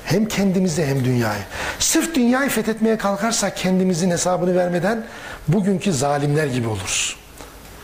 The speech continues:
Cengizvari bir durum ortaya çıkar ki Cengiz artık bugünkü duruma göre bence çok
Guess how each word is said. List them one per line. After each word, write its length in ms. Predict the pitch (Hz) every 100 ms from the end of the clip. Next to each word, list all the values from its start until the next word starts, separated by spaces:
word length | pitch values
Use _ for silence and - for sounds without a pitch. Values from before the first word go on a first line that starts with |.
| -
Cengizvari 720 | 120 160 151 170 127 127 131 135
bir 160 | 123
durum 240 | 110 123 135
ortaya 280 | - - 92
çıkar 340 | - 262 240
ki 120 | 156
Cengiz 340 | 123 165 196 190
artık 340 | 180 185 143
bugünkü 340 | 156 180 -
duruma 220 | 160 180 220
göre 240 | 190 143
bence 260 | 156 147 143
çok 640 | 240 277 262 240 220